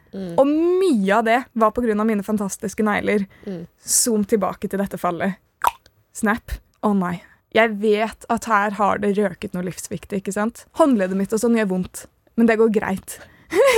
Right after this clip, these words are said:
Speaker 2: Det kom seg etter noen dager. Jeg skjønte pulsen der litt og sånn. Det gikk over. <laughs> Det jeg ikke kunne takle,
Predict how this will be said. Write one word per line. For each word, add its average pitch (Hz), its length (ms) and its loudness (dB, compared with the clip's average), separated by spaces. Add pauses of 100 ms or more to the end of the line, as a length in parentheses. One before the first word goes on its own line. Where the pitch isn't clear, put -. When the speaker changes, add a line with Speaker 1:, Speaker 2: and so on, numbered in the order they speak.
(640)
Speaker 2:
Det 254 140 2
kom 214 180 -2
seg 214 360 -2
etter 220 220 -2
noen 196 180 0
dager. 196 300 -2
Jeg 208 120 0
skjønte 240 240 0
pulsen 196 360 -2
der 202 100 2
litt 196 240 -4
og 190 60 -6
sånn. 196 160 0 (120)
Det 202 140 4
gikk - 140 -4
over. 190 240 2 (260)
<laughs> - 220 -20
Det 254 160 4
jeg - 320 -4 (220)
ikke 220 120 -2
kunne 214 300 -2
takle, 214 460 -2